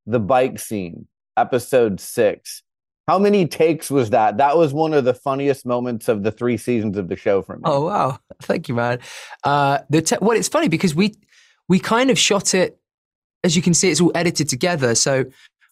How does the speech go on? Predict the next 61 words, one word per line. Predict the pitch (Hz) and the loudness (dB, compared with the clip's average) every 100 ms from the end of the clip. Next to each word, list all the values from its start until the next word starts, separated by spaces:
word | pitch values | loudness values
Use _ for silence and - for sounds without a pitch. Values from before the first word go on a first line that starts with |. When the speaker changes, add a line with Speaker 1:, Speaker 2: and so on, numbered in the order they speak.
| - | -12
Speaker 2:
we | - 156 | 0 2
had, | 156 180 147 | 2 0 0
like, | 156 151 - - - - _ - | 0 0 -2 -14 -20 -20 _ -14
like, | 139 | -8
an | 143 | -4
hour | 165 170 | 0 0
and | 170 | 0
a | 147 | 0
half, | 160 170 175 - | 0 0 -2 -2
maybe. | 170 175 | 0 2
It | |
was | 143 | 2
a | 143 | 4
night | 156 165 | 2 0
shoot. | - 165 165 - | 0 2 2 0
It | |
was, | 135 | -2
like, | 139 - | -2 -4
three | - 147 | -4 2
A | 143 139 | 2 2
M | 139 135 | 0 0
when | 127 | 2
we | |
were | 127 | 2
shooting | - 135 - 127 | 2 0 0 0
it. | 127 - | -2 -2
And | 120 117 - _ _ _ _ _ _ _ _ | -2 -2 -6 _ _ _ _ _ _ _ _
I | 135 | -2
had | 165 156 | 0 0
a | |
flight | 143 - 170 165 160 - | -2 -2 2 2 0 0
in, | 131 123 | 0 2
like, | 117 117 - _ - - _ _ | 0 -2 -8 _ -20 -20 _ _
four | - 131 127 | 0 2 2
hours | 123 113 | 2 2
after | 120 120 113 101 | 2 0 -2 -4
that. | 87 - | -4 -4
So, | - 110 | -2 0
I, | 117 | 0
you | - 123 | 0 0
know, | 113 | -2
you're | 110 | -2
getting | 120 107 | -2 -2
to | |
the | 117 | -2
end | 117 | -2
of | 107 | -2
it, | |
you're | 80 | -4
like, | 82 | -4
"Oh, | 123 151 | -2 -2
my | 156 | -2
God." | 165 165 - _ _ - _ - | -2 -4 -4 _ _ -20 _ -4
Uh, | 117 117 113 113 _ _ _ _ - | 0 2 0 -2 _ _ _ _ -2
but | 151 | -2
I | |
think | 170 - 359 | 0 0 0
we've | 185 180 | 2 0
probably | - 185 | 0 2
had, | 165 165 147 | 2 2 2
like, | 143 - - | 0 0 -10